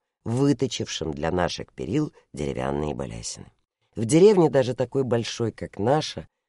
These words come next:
знакомство происходит исподволь, слово за слово. И новый приятель уже почует вас —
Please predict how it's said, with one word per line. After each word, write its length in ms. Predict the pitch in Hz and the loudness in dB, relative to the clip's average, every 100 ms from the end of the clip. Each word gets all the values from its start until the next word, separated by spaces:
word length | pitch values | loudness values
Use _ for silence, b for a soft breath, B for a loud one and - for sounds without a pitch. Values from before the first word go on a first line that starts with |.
| _ | _
знакомство 760 | 101 110 127 - 214 - - 156 | -4 0 0 4 4 4 -2 -4
происходит 680 | 135 131 - 147 147 143 - | -2 -2 -2 -2 -2 -4 -8
исподволь, 680 | 143 139 - 101 85 78 64 b b b | -6 -4 -4 -6 -6 -8 -10 b b b
слово 360 | - - 92 147 | -6 0 0 0
за 220 | 131 135 | -2 -2
слово. 380 | - - 62 - _ _ _ _ - | -2 -4 -8 -10 _ _ _ _ -2
И 80 | 110 | 2
новый 320 | 131 123 104 | 6 4 2
приятель 640 | - 90 95 151 - 104 | -4 -4 2 2 2 -8
уже 260 | - 98 107 | -6 -2 -4
почует 760 | - - 123 - - 67 - - | -4 -2 -2 -2 -10 -10 -12 -2
вас — 400 | 98 170 - | 2 4 2